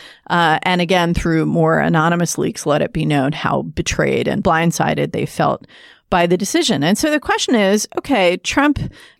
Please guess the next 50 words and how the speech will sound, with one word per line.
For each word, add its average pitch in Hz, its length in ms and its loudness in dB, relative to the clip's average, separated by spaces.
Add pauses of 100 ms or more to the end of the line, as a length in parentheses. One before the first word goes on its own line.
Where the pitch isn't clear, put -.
(220)
got 226 300 2
what 220 120 0
he 208 160 -4
wanted 196 400 0
in 151 140 0
the 160 80 2
sense - 300 -2
that 170 120 0
he - 140 -6
announced 165 480 0
he's 180 160 -4
bringing 175 260 0
the 156 80 2
troops - 320 -2
home 151 260 0
and 151 80 0
he 156 60 0
seems 190 320 -2
very, 160 240 2
very 139 180 -2
proud 190 320 0
of 220 60 0
it. 147 240 0 (320)
Is 269 160 0
there 277 160 2
a 254 60 2
way 269 200 2
he 247 140 2
can 196 240 -4
implement 214 540 0
this 156 300 0
that 190 260 -2
mitigates 220 800 -2 (160)
some 208 320 0
of 175 120 0
the 175 120 0
risks 151 420 -2
and 165 160 0
costs - 720 -4
for - 240 -4
the 165 80 -4
United 165 340 -2
States - 360 -2
and 151 120 -4
for 156 320 -2
our 147 200 0
friends 165 400 -4
in 143 80 -4
the 165 60 0
region? - 380 -2